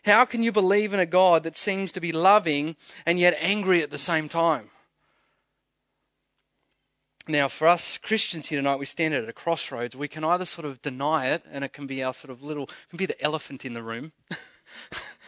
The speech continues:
We just won't talk about it. We'll talk about all the love stuff. Um, or we can understand it. Why is it so important to understand the Christian perspective of hell? Like you saw in the example of my flatmate,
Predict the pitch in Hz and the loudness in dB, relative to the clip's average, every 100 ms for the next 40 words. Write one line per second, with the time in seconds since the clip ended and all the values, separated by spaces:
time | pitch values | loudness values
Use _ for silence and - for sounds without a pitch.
0 | - - - - - - - - 151 - | -20 -20 -20 -18 -18 -18 -16 -4 0 2
1 | 254 254 254 294 285 220 214 220 247 208 | 6 6 10 8 8 8 10 8 6 6
2 | 254 254 240 233 220 214 233 226 - 180 | 6 8 10 10 10 10 10 8 4 8
3 | 214 - - - - - - - - - | 8 6 -8 -14 -20 -20 -20 -20 -2 6
4 | 214 226 220 208 226 240 - 262 254 247 | 8 8 4 4 6 4 2 0 2 2
5 | 254 - 269 320 262 127 - _ _ - | 2 0 0 0 0 -4 -6 _ _ -2
6 | 202 254 262 247 - 240 - 214 190 180 | 4 4 4 -2 0 0 2 0 2 0
7 | 175 - 185 165 - 190 - 170 156 - | -2 -4 -4 -4 -4 -6 -6 -8 -8 -6
8 | 156 - 131 131 120 131 113 - - - | -8 -8 -12 -10 -6 -6 -6 -20 -20 -4
9 | 175 208 208 - 208 190 175 151 170 165 | 6 6 6 -2 2 2 2 0 0 -2
10 | 156 143 139 - - 160 - 135 | -2 -2 -2 -2 0 0 2 -2